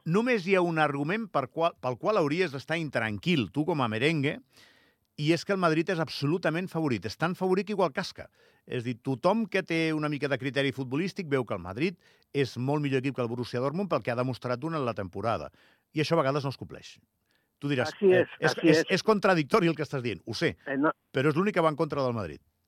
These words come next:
Speaker 2: Sí, jo crec que sí, però jo crec que la, la diferència... Jo, mm, estem parlant de que hi ha quatre jugadors que poden aconseguir la sisena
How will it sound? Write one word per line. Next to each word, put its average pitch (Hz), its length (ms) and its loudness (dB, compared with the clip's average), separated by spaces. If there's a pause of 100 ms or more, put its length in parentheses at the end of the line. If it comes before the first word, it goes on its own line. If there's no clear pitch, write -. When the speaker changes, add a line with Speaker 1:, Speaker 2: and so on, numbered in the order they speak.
(340)
Speaker 2:
Sí, 170 280 6
jo 175 120 4
crec 220 180 4
que 190 160 2
sí, 143 160 6 (340)
però 160 220 6
jo 226 140 4
crec 240 240 2 (100)
que 170 340 4
la, 143 500 6
la 131 160 4
diferència... 170 840 2 (400)
Jo, 185 360 6 (520)
mm, 127 200 4 (140)
estem 180 340 2
parlant 185 280 2
de 180 100 4
que 147 140 4
hi 147 80 6
ha 170 80 4 (280)
quatre 165 400 2
jugadors 143 420 6 (340)
que 127 120 -2
poden 156 260 4
aconseguir 165 480 4
la 185 100 4
sisena 151 400 0